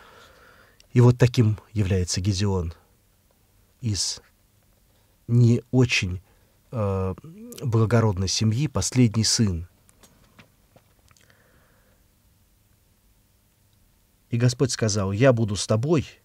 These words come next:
и ты перебьёшь медианитян, всех до одного». Гедеон попросил:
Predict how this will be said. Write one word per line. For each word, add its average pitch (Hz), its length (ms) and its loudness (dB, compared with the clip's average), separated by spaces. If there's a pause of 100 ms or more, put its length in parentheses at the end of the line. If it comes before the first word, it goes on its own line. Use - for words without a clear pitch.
(160)
и 123 80 0
ты 127 140 0
перебьёшь 127 520 2
медианитян, 113 720 2
всех 120 260 -2
до 107 120 2
одного». 95 440 -4 (1080)
Гедеон 117 340 2
попросил: 101 600 -4